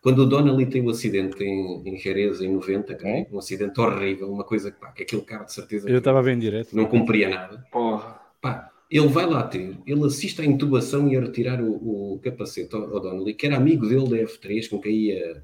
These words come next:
Speaker 1: praticar aeromodelismo e jantar fora, não sei o quê.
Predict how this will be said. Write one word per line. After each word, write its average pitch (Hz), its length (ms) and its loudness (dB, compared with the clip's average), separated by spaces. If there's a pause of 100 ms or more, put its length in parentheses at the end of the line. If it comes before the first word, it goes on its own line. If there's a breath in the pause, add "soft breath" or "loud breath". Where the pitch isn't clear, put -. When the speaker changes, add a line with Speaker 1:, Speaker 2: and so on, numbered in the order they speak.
Speaker 1:
praticar 101 460 -8
aeromodelismo 95 800 -4
e 92 40 -12
jantar 95 300 -10
fora, - 280 -18
não 107 100 -10
sei 101 160 -14
o 95 40 -20
quê. 90 240 -18